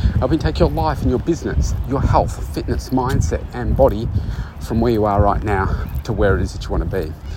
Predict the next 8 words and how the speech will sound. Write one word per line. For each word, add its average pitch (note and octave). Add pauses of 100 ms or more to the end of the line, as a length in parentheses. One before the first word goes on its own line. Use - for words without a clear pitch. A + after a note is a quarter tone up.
(320)
Tough -
topic -
today. F2 (960)
Are B2+
we C#3 (100)
on A2 (340)
the A2
brink G2+